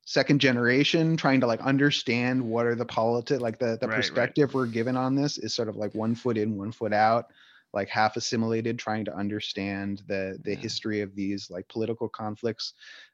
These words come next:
Speaker 1: that do not make themselves apparent for lots of
Speaker 2: Mm-hmm.
Speaker 1: good reasons, right? There are lots of good reasons why you wouldn't wanna, like,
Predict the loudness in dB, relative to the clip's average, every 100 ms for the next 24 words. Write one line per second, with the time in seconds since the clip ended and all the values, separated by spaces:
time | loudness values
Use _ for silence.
0 | -8 2 2 0 _ -14 -8 0 2 2
1 | 0 0 0 2 0 4 4 4 0 0
2 | 2 2 0 2 2 2 0 0 0 2
3 | -2 0 0 2 2 0 4 6 6 6
4 | 4 2 2 -2 -2 -2 0 0 0 0
5 | 0 -2 -4 -6 -6 -8 -6 -6 -8